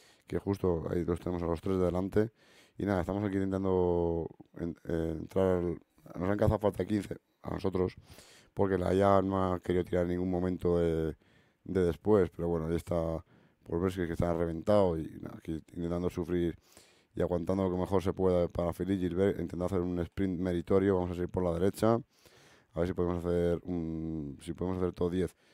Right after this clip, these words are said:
sería la leche, la verdad, pero es muy, muy difícil, pero bueno, porque hay tres, no creo que pasemos a Powlit en el sprint final, pero bueno. Eh, muy mal Lauren Pite, que es nuestro compañero de equipo, y vamos a llegar al final un décimos,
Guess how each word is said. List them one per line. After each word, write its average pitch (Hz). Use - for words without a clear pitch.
sería 95
la 90
leche, 92
la 85
verdad, 90
pero 85
es 82
muy, 87
muy 87
difícil, 98
pero 85
bueno, 85
porque 82
hay 85
tres, 101
no 90
creo 92
que 90
pasemos 90
a 90
Powlit 92
en 82
el 82
sprint 90
final, 90
pero 82
bueno. 80
Eh, 85
muy 101
mal 95
Lauren 90
Pite, 98
que 90
es 85
nuestro 87
compañero 87
de 82
equipo, 90
y 85
vamos 90
a 92
llegar 87
al 87
final 95
un 95
décimos, -